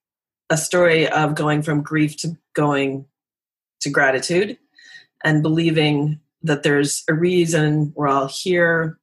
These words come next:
learning lessons and moving along. And yeah, I think, you know, at first when the whole covid thing hit, it's like,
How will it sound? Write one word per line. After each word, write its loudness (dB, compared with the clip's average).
learning -4
lessons -2
and 4
moving 2
along. 0
And 2
yeah, 2
I 0
think, -4
you -4
know, 4
at -2
first -2
when -2
the -4
whole -2
covid -2
thing 0
hit, 0
it's -8
like, 0